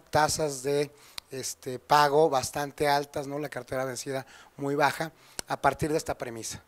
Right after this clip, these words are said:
Por otro lado, este señor Kirk Ma-, McLevy, que tiene por ahí un par de libros, se dedica a recorrer el mundo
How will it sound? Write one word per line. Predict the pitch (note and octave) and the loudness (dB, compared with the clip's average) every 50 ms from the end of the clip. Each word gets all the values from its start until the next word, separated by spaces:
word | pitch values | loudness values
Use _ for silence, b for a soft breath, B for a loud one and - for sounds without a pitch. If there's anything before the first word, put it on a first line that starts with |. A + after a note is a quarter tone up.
| B B B B B B B B _ _ - | B B B B B B B B _ _ -2
Por | - | 2
otro | F#3+ - G3+ | 4 6 8
lado, | G3 G3 | 8 8
este | G3 F#3+ - | 8 6 2
señor | - - F3+ F3 F3 E3+ | -4 -4 -2 -2 -2 -2
Kirk | - - E3 D#3 F3 | -2 -4 -4 -2 -2
Ma-, | F3+ F3+ F3 | -2 -2 0
McLevy, | D#3+ D#3 D3+ C#3+ D#3 E3 D#3+ D#3+ D#3+ D#3+ D#3+ - B B B B B - | 0 -2 -2 2 4 4 4 4 4 0 -2 -8 B B B B B -18
que | - - | -18 -10
tiene | - C#3+ C#3 | -6 -6 -6
por | C#3+ - C#3+ | -4 -4 -6
ahí | C#3+ | -6
un | D3 C#3 | -6 -2
par | - D3+ C#3+ C#3+ | 0 0 2 2
de | D#3 | 0
libros, | D3 D3+ D3+ C#3+ C#3+ C#3+ - - b b b b b | 0 0 0 0 -2 -2 -4 -10 b b b b b
se | - - - D#3 D#3+ | -8 0 2 4 4
dedica | D#3+ E3+ E3+ E3 F#3 G3 - _ - E3+ E3+ | 4 2 0 -2 -4 -6 -6 _ 0 0 0
a | F#3 - - C#3 | 0 0 -4 -6
recorrer | C3 C#3 - - C#3 C#3 E3 F3+ | -6 -8 -6 -2 4 6 8 8
el | F3+ | 8
mundo | F#3+ G3+ G#3 G3 E3 C#3 D3+ D#3+ B | 6 4 2 2 0 -2 -4 -6 B